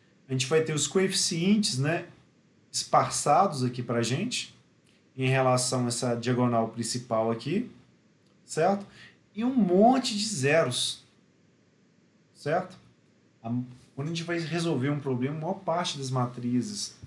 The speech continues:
que a gente vai ter, principalmente por matrizes maiores, é, vai ser muito zero. E foi um dos motivos, né, pelo qual eu fiz dezesseis por dezesseis, pra mostrar essa quantidade de zeros. Para o computador fazer a solução,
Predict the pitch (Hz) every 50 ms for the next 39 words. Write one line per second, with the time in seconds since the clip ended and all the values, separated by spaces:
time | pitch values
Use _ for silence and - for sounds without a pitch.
0 | - - - 123 120 117 - - 120 110 - - 131 135 131 - - 202 202 -
1 | - 156 147 139 139 135 - - - 131 131 127 127 127 120 123 123 117 113 113
2 | 123 120 117 113 110 117 147 196 202 151 123 - - - - - - - _ _
3 | _ _ 143 151 160 165 180 175 - 202 196 185 165 165 180 208 262 285 - 220
4 | 156 117 107 110 101 101 95 - - - - - - _ - 180 185 - - 202
5 | 196 202 208 196 185 196 214 220 - - - - 196 214 208 160 127 123 139 143
6 | - 165 170 - - 143 156 165 160 - - 156 143 123 123 120 147 165 160 -
7 | - 147 143 143 - - 151 131 151 165 165 - - 139 127 123 - - 127 139
8 | 156 170 170 - - 151 156 175 175 - 196 170 - 160 147 - - 135 131 123
9 | 123 120 117 101 98 98 92 90 85 - - - - _ _ _ _ _ _ _
10 | _ _ _ _ _ 165 196 208 208 208 - 202 196 - - 160 139 131 123 127
11 | 120 117 - - 117 113 123 123 117 - - - 131 120 113 - - 143 147 147
12 | 139